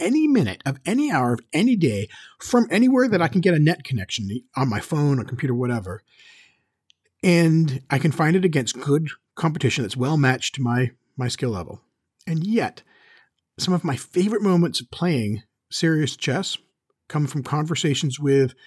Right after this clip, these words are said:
you know, other chess players out in the lobby outside a physical tournament hall between games, you know, where, you know, somebody's just lost a hard fight and, you know, they're, they're,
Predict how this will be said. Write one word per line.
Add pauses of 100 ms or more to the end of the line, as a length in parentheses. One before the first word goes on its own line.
(500)
you
know,
other
chess
players
out
in
the
lobby (120)
outside
a
physical
tournament
hall
between
games,
you
know,
where, (500)
you
know,
somebody's
just (300)
lost
a
hard
fight
and, (800)
you
know,
they're, (580)
they're,